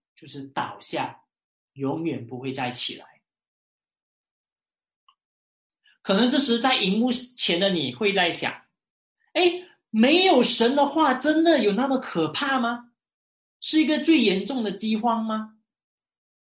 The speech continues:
没有神的话，听起来好像更好、更爽、更自由，不是吗？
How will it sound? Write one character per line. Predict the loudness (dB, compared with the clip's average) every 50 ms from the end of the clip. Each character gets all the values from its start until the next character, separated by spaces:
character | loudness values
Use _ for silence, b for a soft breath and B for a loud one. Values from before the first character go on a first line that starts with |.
| _ _ -4
没 | -2 0 2
有 | 2 2 2
神 | 0 0 0
的 | 0 0 0
话， | 2 2 0 0 -2 -6 -12
听 | -12 -10 -8
起 | -6 -6 -4 -2
来 | -2 0
好 | 0 -2
像 | -2 -4 -6 -8 -2
更 | 0 0 0 2 0
好、 | -2 -4 -4 -6 -6 -6
更 | -4 -2 -2 0
爽、 | -2 -2 -4 -4 -6 -8 -14 _ _ _ _ _
更 | 0 0 2 2 -2
自 | -4 -6 -6 -4 -4 -2
由， | -2 -4 -4 -6
不 | -6 -6
是 | -6 -4 -4 -4
吗？ | -6 -8 -10 -12